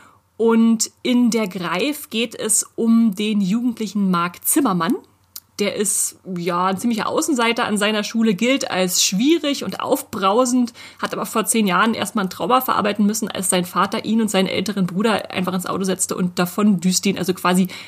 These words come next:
ja, entführte und was von fantastischen Welten und Magie faselte. Inzwischen ist er aber darüber hinweg, hat das alles therapiert und versucht jetzt irgendwie in der Normalität wieder anzukommen.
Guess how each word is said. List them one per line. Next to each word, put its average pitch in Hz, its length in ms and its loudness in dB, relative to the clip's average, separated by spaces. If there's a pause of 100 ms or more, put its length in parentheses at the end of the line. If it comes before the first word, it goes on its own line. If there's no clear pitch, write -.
(120)
ja, 180 240 -2
entführte 262 680 2
und 202 140 -2
was 180 140 -2
von 196 400 0
fantastischen 208 880 -4
Welten 214 400 0
und 185 180 -4
Magie 196 560 2 (260)
faselte. 214 640 0
Inzwischen 214 560 0
ist - 140 2
er - 80 -2
aber 185 160 0
darüber 185 260 0
hinweg, 180 380 0
hat - 140 -2
das 196 120 2
alles - 300 -4
therapiert 208 640 0
und 190 280 0
versucht 214 380 -4
jetzt 185 180 -4
irgendwie 220 320 -2
in 185 80 2
der 185 240 0
Normalität 190 800 2
wieder 185 160 -2
anzukommen. 214 560 -2